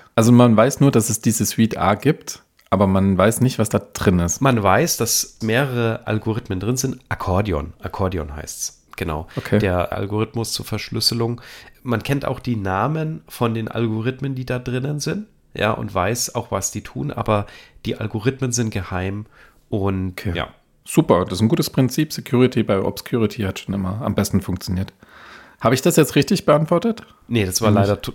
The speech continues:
Speaker 2: komplett falsch,
Speaker 1: Ah,
Speaker 2: komplett.
Speaker 1: okay.
Speaker 2: Aber,
Speaker 1: Gut.
Speaker 2: äh, jetzt ist es ja so, das machen die Amerikaner so, ne? Weil die, gut, die sind, die sind halt Amerikaner, ne? Aber
Speaker 1: Hm.
Speaker 2: in Deutschland, in Deutschland würden wir das ja nicht machen. Wir würden uns ja nicht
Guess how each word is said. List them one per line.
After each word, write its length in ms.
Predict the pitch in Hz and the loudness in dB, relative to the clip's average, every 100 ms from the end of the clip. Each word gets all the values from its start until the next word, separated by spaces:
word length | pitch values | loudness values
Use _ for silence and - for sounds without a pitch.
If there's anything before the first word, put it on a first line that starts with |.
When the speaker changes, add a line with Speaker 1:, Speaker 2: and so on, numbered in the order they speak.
| - | -8
Speaker 2:
komplett 460 | - 123 120 104 - | 0 0 2 -2 -2
falsch, 440 | - 73 78 - | -6 -6 -6 -4
Speaker 1:
Ah, 100 | 113 | -4
Speaker 2:
komplett. 460 | 98 87 - 90 - | -2 -6 -6 -10 -8
Speaker 1:
okay. 160 | - - | -6 -2
Speaker 2:
Aber, 420 | 123 127 127 127 - - | 0 0 -2 -6 -18 -12
Speaker 1:
Gut. 340 | - 113 - | -8 -8 -8
Speaker 2:
äh, 140 | 120 117 | -8 -6
jetzt 200 | 117 117 | -6 -6
ist 100 | 143 | -8
es 140 | 135 123 | -6 -2
ja 100 | 107 | 0
so, 280 | 127 139 - | 0 0 0
das 160 | 110 | 0
machen 180 | 120 110 | 2 2
die 80 | 104 | 2
Amerikaner 520 | 92 92 - 78 90 87 | 0 -2 -2 -2 0 -2
so, 220 | 80 76 | -2 -4
ne? 180 | - 98 | -4 -4
Weil 100 | 92 85 | -4 -6
die, 160 | 95 - | -8 -10
gut, 260 | - 90 - | -6 -6 -6
die 80 | 80 | -4
sind, 320 | 101 85 - | -2 -2 -6
die 80 | 80 | -2
sind 240 | - 139 | 2 2
halt 120 | 104 | 2
Amerikaner, 540 | 67 71 73 - 65 - | 0 -4 -6 -10 -10 -8
ne? 220 | 95 - | -8 -4
Aber 280 | 107 104 101 - - | -2 0 -4 -8 2
Speaker 1:
Hm. 160 | 107 92 | 4 4
Speaker 2:
in 100 | 110 | 4
Deutschland, 680 | 117 143 - 131 120 113 - _ | 4 4 4 2 2 -2 -14 _
in 120 | - | -2
Deutschland 360 | 113 120 - 107 | 2 2 2 0
würden 140 | 104 104 | -2 -2
wir 80 | |
das 160 | 90 - | -2 0
ja 60 | 85 | -2
nicht 220 | 87 - | -4 -6
machen. 240 | 80 - | -8 -6
Wir 100 | 95 | 0
würden 160 | 110 127 | 4 4
uns 140 | 107 | 4
ja 80 | 107 | 2
nicht 340 | 104 117 - | 2 2 -2